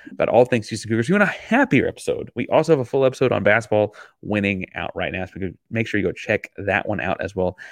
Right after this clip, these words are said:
Thank you all so much for listening today. Locked On Cougs, proud member of Locked On Podcast Network. That means your team, our Cougs, every day.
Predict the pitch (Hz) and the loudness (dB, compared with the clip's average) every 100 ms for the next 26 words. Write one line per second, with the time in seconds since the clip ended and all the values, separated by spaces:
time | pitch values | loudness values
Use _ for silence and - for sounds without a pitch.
0 | - - 147 139 135 123 107 104 101 107 | -10 -2 2 2 2 -2 0 0 0 -4
1 | - 98 98 - 92 90 95 - 107 - | 0 2 2 0 -4 -4 -6 -6 -6 0
2 | 92 92 87 90 90 92 98 82 85 113 | 0 0 0 0 0 -2 -2 0 0 0
3 | - - 104 - - - 98 - 131 113 | -2 0 0 0 -6 -2 0 2 0 -2
4 | - 101 156 151 113 104 101 104 _ _ | -2 4 4 4 2 2 2 -2 _ _
5 | _ _ _ - 98 113 - 92 87 87 | _ _ _ -2 2 2 2 0 2 0
6 | - - - _ 151 131 98 95 92 | -6 -16 -18 _ 2 6 6 6 2